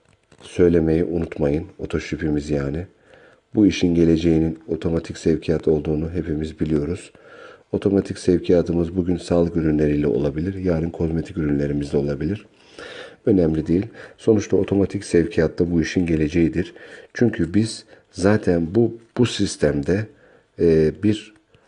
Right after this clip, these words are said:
iki buçuk milyon yani yaklaşık üç milyon kullanıcıyı, e, bir beş ya da sekiz yıl içinde bu sisteme dahil etmeyi planlıyor bu adamlar.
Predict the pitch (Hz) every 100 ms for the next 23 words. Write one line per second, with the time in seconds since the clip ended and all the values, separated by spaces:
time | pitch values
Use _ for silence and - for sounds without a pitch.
0 | _ _ _ _ _ _ - - 120 98
1 | - - 82 78 71 76 90 82 80 73
2 | - - _ _ _ _ _ 90 95 -
3 | 95 98 - - 127 - 101 90 90 101
4 | 113 - _ _ _ _ - 92 92 90
5 | 82 87 95 113 - _ _ _ _ _
6 | - - 80 76 73 71 71 - - 104
7 | 104 - - 104 107 98 - - 90 87
8 | 80 90 101 - - - _ - - 98
9 | 92 117 92 87 80 - 87 87 90 -
10 | 82 - 85 82 82 78 78 73 78 76
11 | 73 73 73 85 80 71 69 65 69 -